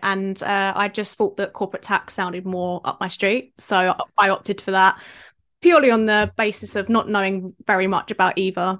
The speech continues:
but I'm glad I did. Um, I went and found out, and they basically said, you know, "This is how you do tax qualifications. It's the A T T C T A. It's a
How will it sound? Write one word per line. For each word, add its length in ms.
but 320
I'm 120
glad 180
I 80
did. 320
Um, 540
I 280
went 280
and 100
found 260
out, 140
and 80
they 100
basically 520
said, 460
you 60
know, 100
"This 180
is 120
how 160
you 180
do 400
tax 320
qualifications. 800
It's 120
the 100
A 140
T 120
T 220
C 220
T 180
A. 200
It's 240
a 360